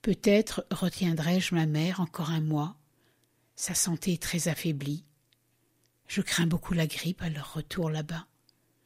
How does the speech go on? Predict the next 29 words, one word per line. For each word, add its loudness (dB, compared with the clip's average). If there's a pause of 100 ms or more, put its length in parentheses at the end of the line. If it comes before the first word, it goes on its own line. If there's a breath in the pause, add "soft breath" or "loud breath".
(640)
Excusez-moi 6
de 4
n'avoir 2
pas 2
répondu 2
au 6
sujet 2
de 2
la 2
traduction 0
de 2
mes 4
articles -2 (320 loud breath)
écrits 2
pendant 0
la 2
guerre. -2 (460 loud breath)
Je 0
serais 6
très 6
heureux 6
que 0
madame 2
de 2
Winternitz 2 (440 loud breath)
veuille 4
bien 4
s'en 4
occuper. -4